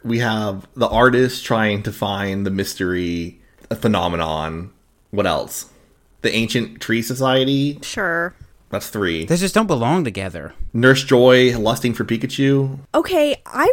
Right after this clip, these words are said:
Speaker 2: thought, can we talk s-, very, very briefly on the flower that she was holding? Like, I thought the flower, 'cause it, it's a very weird looking design, I thought that was gonna have some kind of significance, and it didn't.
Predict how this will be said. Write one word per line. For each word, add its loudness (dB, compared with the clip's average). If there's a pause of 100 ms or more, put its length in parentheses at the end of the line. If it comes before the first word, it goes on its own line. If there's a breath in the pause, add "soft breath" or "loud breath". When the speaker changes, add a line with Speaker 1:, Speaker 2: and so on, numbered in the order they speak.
(140)
Speaker 2:
thought, 2
can -6
we 2
talk 0
s-, -4
very, 2
very 2
briefly -2
on -2
the -6
flower 0
that -2
she -6
was -4
holding? -2
Like, -4
I 4
thought -2
the -4
flower, 2
'cause -6
it, -2
it's -6
a -2
very -2
weird 0
looking -6
design, -2
I -4
thought -4
that 2
was 0
gonna -4
have -6
some -8
kind -4
of -6
significance, -6
and -6
it -6
didn't. -6